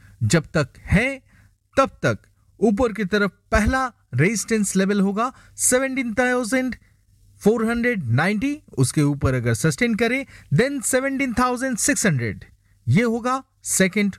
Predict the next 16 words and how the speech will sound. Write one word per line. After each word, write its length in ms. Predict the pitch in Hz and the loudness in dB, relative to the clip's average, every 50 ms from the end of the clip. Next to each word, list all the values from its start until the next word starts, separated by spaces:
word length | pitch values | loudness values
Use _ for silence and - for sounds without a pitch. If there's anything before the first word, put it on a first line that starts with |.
| - _ - | -10 _ -2
रेजिस्टेंस 500 | 117 147 180 190 - - 165 135 - - | 0 2 2 2 0 0 -2 -2 0 0
लेवल, 280 | 123 110 101 110 104 - - _ - | -2 -2 0 0 -2 -4 -4 _ -2
और 340 | 170 185 165 123 98 - - _ - - - - - - | 0 0 0 -2 -4 -8 -12 _ -20 -20 -20 -16 -4 -2
इसके 300 | 180 180 - - 247 240 | 0 0 0 0 0 2
भी 160 | 196 196 208 | 2 2 0
ऊपर 280 | 208 196 170 190 185 170 | 0 -2 -2 -2 -2 -2
अगर 200 | 156 151 156 151 | 0 0 0 0
सस्टेन 400 | 139 - 170 - - 208 202 202 | 0 0 -2 0 0 0 0 0
करे 280 | 190 240 247 269 294 285 | 0 0 -2 -2 -2 -2
then 340 | 220 233 269 277 269 277 247 - - - - - - - - | -2 -2 -2 -2 -2 -4 -8 -12 -16 -20 -20 -20 -20 -16 -10
सेवनटीन 520 | - - - 262 254 269 262 262 254 254 226 | -4 0 0 2 2 0 -2 -4 -4 -2 0
थाउजेंड 460 | 247 247 247 247 220 247 254 240 - - | 0 0 0 0 -2 -2 -2 -2 -2 0
एट 200 | 202 202 214 185 | 0 0 2 2
हंड्रेड 280 | 214 214 214 214 208 185 - | 0 0 0 0 -2 -2 0
ट्वेंटी 420 | 202 196 202 202 180 202 160 123 104 | 0 2 2 2 0 0 0 0 0
होगा 400 | 101 98 165 170 165 165 147 | 2 2 2 2 2 0 -2